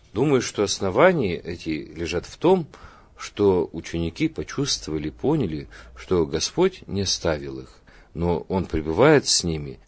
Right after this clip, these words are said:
Более того, их общение с Учителем стало более полным, полноценным, насыщенным,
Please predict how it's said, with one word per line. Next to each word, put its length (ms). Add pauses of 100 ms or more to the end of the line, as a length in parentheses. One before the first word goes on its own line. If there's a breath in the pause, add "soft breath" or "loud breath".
(140)
Более 340
того, 400 (140)
их 220
общение 480
с 120
Учителем 640 (280 soft breath)
стало 460
более 480
полным, 760 (120)
полноценным, 880
насыщенным, 880